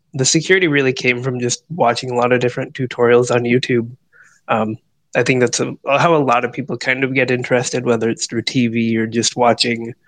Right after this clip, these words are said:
um, some people do it online. Um, really just found it really interesting that you could do, um, take applications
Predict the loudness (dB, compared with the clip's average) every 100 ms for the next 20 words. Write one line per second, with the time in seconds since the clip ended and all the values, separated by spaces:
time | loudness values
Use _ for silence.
0 | -20 -20 _ -4 -2 -2 -6 _ _ -2
1 | 0 0 0 4 4 4 2 2 2 0
2 | 0 -6 _ _ _ _ _ -4 -2 -2
3 | -10 _ _ -4 2 4 4 2 -2 -2
4 | -2 0 -2 0 0 0 -2 -2 -2 -2
5 | -4 -2 -2 -2 -4 -2 2 4 4 2
6 | -2 _ _ _ _ _ -6 -4 -4 _
7 | _ _ _ _ _ -4 0 2 2 0
8 | 0 0 0 -2 -6